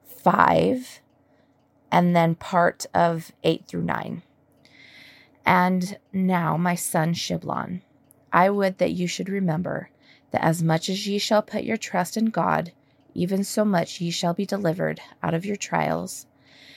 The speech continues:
and your troubles and your afflictions, and ye shall be lifted up at the last day. I did cry unto him,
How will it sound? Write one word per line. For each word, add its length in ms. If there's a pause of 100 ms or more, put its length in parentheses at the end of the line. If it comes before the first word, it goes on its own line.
(160)
and 240
your 120
troubles 640 (340)
and 200
your 120
afflictions, 840 (580)
and 200
ye 120
shall 240
be 140
lifted 420
up 240
at 80
the 100
last 380
day. 380 (920)
I 140
did 160
cry 420
unto 220
him, 460